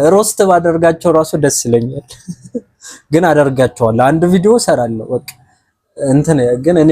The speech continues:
ላይም ሮስት እንዳይሰሩ አሁን ይሄ ፊት ምናምን ብለው። ግን ይኸውላችሁ ሐቂቃ ማለት ነው በጣም ነው የሚያስጠላው፣ ወላሂ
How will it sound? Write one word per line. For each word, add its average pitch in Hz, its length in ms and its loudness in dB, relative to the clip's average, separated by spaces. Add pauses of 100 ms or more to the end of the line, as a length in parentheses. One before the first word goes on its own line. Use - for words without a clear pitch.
ላይም 156 280 4
ሮስት 147 280 -2
እንዳይሰሩ 127 500 -2
አሁን 131 220 0
ይሄ 139 200 4
ፊት 139 280 -4
ምናምን 135 400 -2
ብለው። 135 200 -2 (1040)
ግን 180 160 2
ይኸውላችሁ 117 540 -2 (1300)
ሐቂቃ 185 300 -2 (100)
ማለት 170 320 2
ነው 139 120 -4
በጣም 175 340 0
ነው 165 120 2
የሚያስጠላው፣ 110 600 -4 (100)
ወላሂ 147 380 2